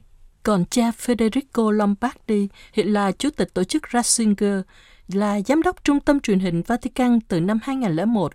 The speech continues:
đến hai nghìn mười ba, nhớ lại rằng trước khi Thánh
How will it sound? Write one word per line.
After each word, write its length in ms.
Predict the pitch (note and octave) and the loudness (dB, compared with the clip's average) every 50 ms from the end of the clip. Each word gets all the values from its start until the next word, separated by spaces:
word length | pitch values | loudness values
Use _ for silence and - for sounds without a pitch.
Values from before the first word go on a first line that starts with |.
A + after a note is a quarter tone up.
| _ | _
đến 220 | - F3+ G#3 A#3+ D#4 | -6 -4 -4 -4 -4
hai 180 | - C#4 C4+ C4+ | -4 -4 -4 -2
nghìn 340 | B3+ A3+ G3+ F3 D#3+ D#3 D#3+ | -2 -2 -2 -2 -2 -2 -2
mười 140 | E3 D#3 - - | -4 -4 -4 -2
ba, 220 | G#3 G#3 A3 G#3+ - _ _ - - - - - - - - _ _ - | -2 0 0 0 -2 _ _ -20 -20 -20 -20 -20 -20 -20 -20 _ _ -2
nhớ 300 | - G3+ A3 A3+ B3+ D4 D#4+ | 2 2 4 4 2 0 0
lại 220 | C#4+ F#3+ E3 E3 | 0 -2 -2 -2
rằng 260 | - G3+ F#3+ F3+ F3 F3 _ - - - _ _ | -2 0 0 0 0 -2 _ -12 -20 -20 _ _
trước 180 | - - D#4+ - | -2 -2 -2 -2
khi 240 | - - A3+ G#3+ G#3 | 0 0 2 2 0
Thánh 260 | - - G#3+ A3 C#4+ | 0 0 0 0 0